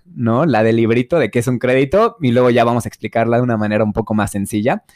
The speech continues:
Entonces, bueno, un crédito es una disposición de fondos que un prestador acuerda dar a cambio de unos intereses que se calculan sobre la cifra prestada.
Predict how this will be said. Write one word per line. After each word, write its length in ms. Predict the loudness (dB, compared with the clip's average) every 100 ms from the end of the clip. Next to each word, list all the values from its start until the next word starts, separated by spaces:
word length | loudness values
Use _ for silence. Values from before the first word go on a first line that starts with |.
| _ _ _ _
Entonces, 400 | 0 0 0 0
bueno, 300 | 0 0 -6 -2
un 140 | 0
crédito 580 | 2 2 4 2 0 -4 _
es 140 | 0
una 160 | 2 2
disposición 640 | 0 -2 -4 -4 -2 0
de 80 | 0
fondos 580 | 0 -2 0 -2 -4 -12 _ _ _ _
que 80 | 0
un 100 | 2
prestador 720 | 0 2 2 4 2 0 _
acuerda 500 | -4 0 2 4 4
dar 400 | 4 2 0 -4 -8 _
a 100 | -6
cambio 320 | 0 2 4 4
de 60 |
unos 180 | 2 0
intereses 480 | -2 0 -2 -2 -6
que 80 | -8
se 180 | -10
calculan 560 | -6 -6 0 2 2 0
sobre 240 | 0 -2
la 120 | -4 -6
cifra 420 | -6 -2 -2 -2
prestada. 480 | -10 -12 -14 -14